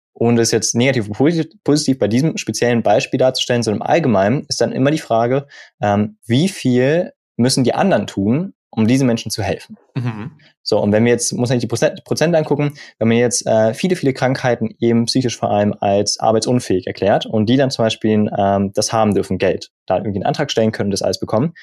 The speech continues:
Speaker 2: Mhm.
Speaker 1: dann hieß das, dass die anderen ja hypothetisch dann mehr arbeiten müssten irgendwie. Oder sie bekommen weniger. So, das ist
Speaker 2: Genau.
Speaker 1: eben das Solidaritätsprinzip.
Speaker 2: Genau.
Speaker 1: Und, ähm, das führt automatisch dazu, dass man immer so eine Balance finden muss, wo man
Speaker 2: Mhm.
Speaker 1: eben guckt, ab wann ist der Aufwand zu groß?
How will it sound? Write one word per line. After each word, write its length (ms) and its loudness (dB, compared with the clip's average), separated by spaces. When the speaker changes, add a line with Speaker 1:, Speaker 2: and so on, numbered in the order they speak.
Speaker 2:
Mhm. 160 -6
Speaker 1:
dann 60 0
hieß 140 2
das, 160 0
dass 160 -6
die 120 -6
anderen 260 2
ja 60 0
hypothetisch 420 -4
dann 240 -2
mehr 420 0
arbeiten 420 0
müssten 300 -4
irgendwie. 400 -6
Oder 200 2
sie 80 -2
bekommen 260 0
weniger. 440 0
So, 180 -4
das 20 -10
ist 40 -12
Speaker 2:
Genau. 180 0
Speaker 1:
eben 80 2
das 100 2
Solidaritätsprinzip. 880 0
Speaker 2:
Genau. 200 -6
Speaker 1:
Und, 340 2
ähm, 260 2
das 240 4
führt 180 0
automatisch 360 2
dazu, 240 0
dass 80 -6
man 100 -2
immer 160 2
so 80 0
eine 80 2
Balance 480 0
finden 200 -2
muss, 280 -2
wo 80 0
man 220 2
Speaker 2:
Mhm. 140 0
Speaker 1:
eben 300 0
guckt, 300 -4
ab 260 -2
wann 520 0
ist 200 -4
der 100 2
Aufwand 340 -2
zu 140 -4
groß? 560 -2